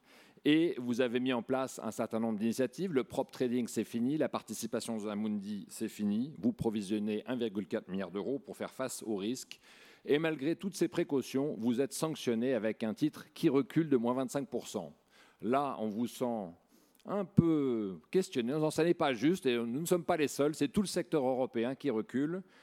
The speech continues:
parce qu'en fait, le secteur européen souffre, à la différence des acteurs américains,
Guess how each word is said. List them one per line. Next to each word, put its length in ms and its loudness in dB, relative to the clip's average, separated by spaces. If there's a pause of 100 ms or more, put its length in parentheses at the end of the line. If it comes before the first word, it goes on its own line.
(400)
parce 180 2
qu'en 140 2
fait, 180 0
le 100 4
secteur 320 2
européen 480 2
souffre, 540 0 (160)
à 120 2
la 120 2
différence 880 -2
des 220 0
acteurs 360 0
américains, 640 -2